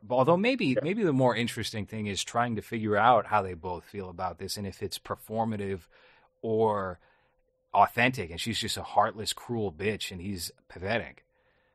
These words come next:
Speaker 2: I just don't think they give you enough, though, to make
Speaker 1: Mm.
Speaker 2: up your own mind, because every time you are about to get into his weird side with the slugs,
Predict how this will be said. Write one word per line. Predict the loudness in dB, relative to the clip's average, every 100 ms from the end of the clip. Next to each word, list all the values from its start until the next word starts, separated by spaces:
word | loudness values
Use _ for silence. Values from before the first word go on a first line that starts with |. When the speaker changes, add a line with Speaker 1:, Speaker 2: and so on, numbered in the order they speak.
| _ -2
Speaker 2:
I |
just | 0 4
don't | 4 4
think | 2 2
they |
give | 2 2 6
you | 6
enough, | 6 6 4 2
though, | 4 4 4 0 -4 -2
to |
make | 2 4 6
Speaker 1:
Mm. |
Speaker 2:
up | 4 6
your | 6
own | 6 4
mind, | 4 4 4 2 -2
because | -2 0 4
every | 6 6 6
time | 4 4
you | 4 4 4 0 -4 -14 -20 -20 _ _
are | 10 12
about | 12 10 8 6
to | 6
get | 10 10
into | 8 6 4 6
his | 4 2
weird | 4 6 8 8 6
side | 4 6 8 6 4
with | 4
the | 2
slugs, | 0 6 8 8 6 -2